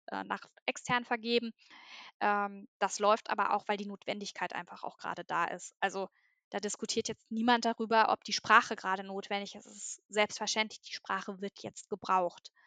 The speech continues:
Ähm, und dementsprechend läuft das auch. Ähm,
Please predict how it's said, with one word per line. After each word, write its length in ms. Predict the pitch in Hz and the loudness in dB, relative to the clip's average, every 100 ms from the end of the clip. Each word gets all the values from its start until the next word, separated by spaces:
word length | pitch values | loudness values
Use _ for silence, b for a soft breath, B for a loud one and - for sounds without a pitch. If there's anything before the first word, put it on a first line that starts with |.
| b b b b _ | b b b b _
Ähm, 220 | - 202 - | -14 -12 -12
und 140 | 196 | -6
dementsprechend 580 | 202 196 - 202 196 196 | -4 -4 -2 -2 -4 -4
läuft 300 | 196 214 - | 0 2 2
das 200 | 233 - | 0 2
auch. 300 | 208 208 208 b b b b _ - | 4 4 2 b b b b _ -2
Ähm, 420 | 202 196 196 190 | 0 0 -4 -16